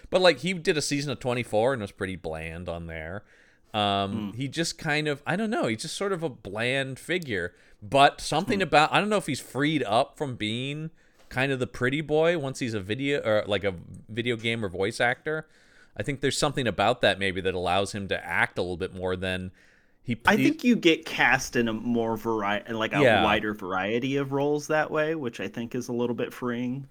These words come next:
Speaker 2: you know?
Speaker 1: I think that's the
Speaker 2: Um,
Speaker 1: ca-, I mean, like, his, his most recent work is he did a Netflix Christmas movie, uh, Christmas rom-com, and I thought, "That's a perfect use of him.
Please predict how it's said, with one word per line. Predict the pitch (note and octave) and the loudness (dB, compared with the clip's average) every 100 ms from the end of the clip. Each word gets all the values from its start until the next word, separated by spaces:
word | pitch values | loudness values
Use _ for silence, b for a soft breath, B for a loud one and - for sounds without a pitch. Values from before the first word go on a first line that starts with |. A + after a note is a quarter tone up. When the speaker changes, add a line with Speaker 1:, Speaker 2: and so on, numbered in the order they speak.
| - | -10
Speaker 2:
you | C3 | -6
know? | C3 C3+ C#3 | -4 -6 -6
Speaker 1:
I | G3 | -4
think | A3+ | 2
that's | G3+ - | 2 2
the | A3 | 0
Speaker 2:
Um, | G#3+ | 2
Speaker 1:
ca-, | G3+ | 4
I | |
mean, | F#3+ F#3 | 2 4
like, | F#3 E3 | 4 4
his, | F#3+ D3 - | 0 0 0
his | D3+ D#3 | -2 0
most | F3+ - | -2 -2
recent | C3+ E3+ - A#2+ | -2 -2 -2 -2
work | A2+ A2+ A#2+ | 0 0 -2
is | A2 | -2
he | A#2 | -2
did | B2 A#2 | 0 0
a | |
Netflix | G2+ A#2 - C3 A#2 - | 0 -2 0 0 0 -2
Christmas | - C#3 - A2 - | -6 -4 -4 -8 -8
movie, | F#2+ F2 F2 F2 - b b b - | -6 -4 -4 -6 -8 b b b 0
uh, | A#2+ G#2 G2 | 4 6 4
Christmas | - - C3+ - C3 A#2+ | 0 -2 -4 -4 -6 -2
rom-com, | B2 C3+ C3 A2+ G2+ | 0 0 0 0 0
and | G#2 | -2
I | G#2+ | 0
thought, | A2+ G2+ G2 - - - - | 2 2 2 -6 -10 -4 0
"That's | B2+ - | 2 0
a | |
perfect | - - G#2+ G2 - | -6 -6 -6 -8 -12
use | E2 - | -12 -12
of | E2 | -16
him. | - F#2 | -20 -20